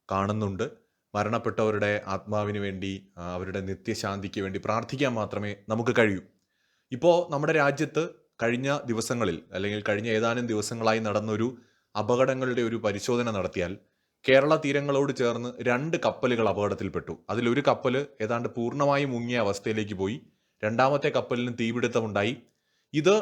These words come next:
നമ്മളെ വളരെയധികം ബാധിക്കുന്ന സംഭവങ്ങൾ തന്നെയാണ്. ഇപ്പൊ മൂന്നാമത് നമ്മൾ കേൾക്കുന്ന ഒരു വാർത്തയാണ്, രാജ്യത്തെ ഒരു വിമാനം, അതും നിരവധി പാസഞ്ചേഴ്സ് ലണ്ടനിലേക്ക് പോവുകയായിരുന്ന വിമാനമാണ് അപകടത്തിൽപ്പെട്ടത്.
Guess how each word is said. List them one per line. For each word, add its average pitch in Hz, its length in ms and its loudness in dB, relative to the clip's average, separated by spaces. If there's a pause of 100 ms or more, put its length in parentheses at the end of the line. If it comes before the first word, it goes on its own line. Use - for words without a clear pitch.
നമ്മളെ 160 460 4
വളരെയധികം 156 520 2
ബാധിക്കുന്ന 135 560 0
സംഭവങ്ങൾ 131 480 -2
തന്നെയാണ്. 98 500 0 (680)
ഇപ്പൊ 170 180 4
മൂന്നാമത് 170 560 4 (220)
നമ്മൾ 143 200 0
കേൾക്കുന്ന 131 360 0
ഒരു 123 80 0
വാർത്തയാണ്, 110 600 0 (200)
രാജ്യത്തെ 104 360 0
ഒരു 107 140 0
വിമാനം, 104 480 0
അതും 98 280 -4
നിരവധി 120 460 2 (380)
പാസഞ്ചേഴ്സ് 113 640 0 (140)
ലണ്ടനിലേക്ക് 143 680 2
പോവുകയായിരുന്ന 117 540 2
വിമാനമാണ് 104 640 -4 (120)
അപകടത്തിൽപ്പെട്ടത്. 95 760 0